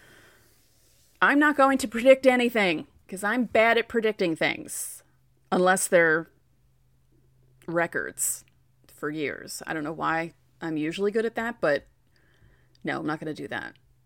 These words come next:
I'm afraid. I don't wanna jinx the Yankees for tonight.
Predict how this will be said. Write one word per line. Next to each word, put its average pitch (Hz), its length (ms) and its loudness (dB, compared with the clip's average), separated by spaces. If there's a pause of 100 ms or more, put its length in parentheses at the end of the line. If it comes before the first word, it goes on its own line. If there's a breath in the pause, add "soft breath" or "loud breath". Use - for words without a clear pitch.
(1000)
I'm 185 140 -10
afraid. 208 420 -10
I 190 80 -10
don't 214 100 -10
wanna 214 180 -8
jinx 220 300 -10
the 208 140 -12
Yankees 202 580 -8
for 156 140 -14
tonight. 151 500 -8